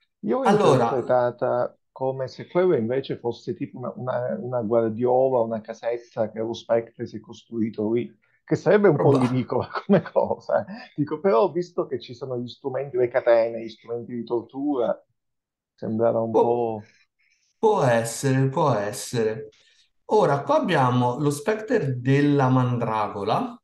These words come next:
Speaker 1: Un altro, sì, perché noi avevamo
Speaker 2: Sì.
Speaker 1: già Queen della Mandragola.
Speaker 2: Avevamo Queen della, della, della Mandragola, che qua poi riprende anche un'altra delle caratteristiche della Mandragola,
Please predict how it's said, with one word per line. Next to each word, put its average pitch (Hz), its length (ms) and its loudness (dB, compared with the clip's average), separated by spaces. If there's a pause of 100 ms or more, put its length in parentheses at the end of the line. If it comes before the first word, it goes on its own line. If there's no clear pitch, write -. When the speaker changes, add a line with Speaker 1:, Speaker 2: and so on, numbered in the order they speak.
(600)
Speaker 1:
Un 113 160 -8
altro, 110 520 -4
sì, - 140 -10 (240)
perché - 240 -6
noi 123 140 0
avevamo 113 400 2
Speaker 2:
Sì. - 20 -2
Speaker 1:
già 120 220 0
Queen 113 420 -8
della 113 200 -6
Mandragola. 113 600 -10 (300)
Speaker 2:
Avevamo 123 280 2
Queen 139 300 2
della, 110 380 0
della, 110 420 -2
della 113 200 -2
Mandragola, 127 640 0
che 202 220 -4
qua 160 180 2
poi 123 260 0
riprende 131 600 0
anche 123 280 -2
un'altra 117 600 -4
delle 110 240 -2
caratteristiche 113 600 -6
della 110 180 -2
Mandragola, 113 680 -4